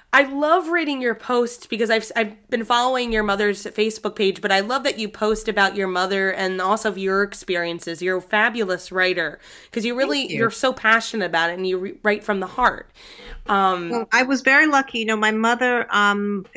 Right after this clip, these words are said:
Speaker 2: I'm an only child, and my mother made sure that I, you know, traveled with her, you know, most of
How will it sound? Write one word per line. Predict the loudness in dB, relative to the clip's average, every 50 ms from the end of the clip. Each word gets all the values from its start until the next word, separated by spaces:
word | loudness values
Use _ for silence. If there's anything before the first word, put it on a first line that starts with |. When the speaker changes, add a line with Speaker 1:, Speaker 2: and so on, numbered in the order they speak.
| -8 -2 0
Speaker 2:
I'm | 0 2 2
an | 0 0
only | 0 0 0 -2 -2
child, | -2 0 2 2 2 4 2 0 -2 -4 -8 -10 _
and | -2 0 0 0 0 0
my | -2 -2 -2
mother | 0 0 0 0 0 0 0 0 0 -2 -4 -10 -20 _ _ _ _ _ 0
made | 0 0 0 0
sure | 0 0 2 4 6 4 6
that | 6 4 4
I, | 4 4 4 4 2
you | 2 0 -4 -8 -8
know, | -8
traveled | -8 -4 0 2 2 2 2 0 -6 -4
with | -6 -8 -6
her, | -2 0 0 2 2 0 -4 -6
you | -6 -6
know, | -6 -4
most | -2 0 0 0 0 -2 0 0
of | -2 -2 -2 -8